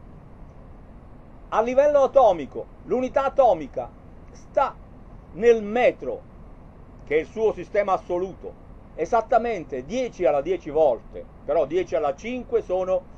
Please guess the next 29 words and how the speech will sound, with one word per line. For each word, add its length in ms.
in 140
forma 520
materiale 760
e 80
dieci 300
alla 220
cinque 480
in 100
forma 480
antimateriale, 1300
la 120
sola 320
parte 800
materiale 840
è 220
dieci 400
alla 220
cinque, 560
ossia 480
centomila. 1080
Quando 300
noi 160
prendiamo 540
il 100
cinquantaquattro, 1000
lo 140
dividiamo 600
per 180
centomila, 720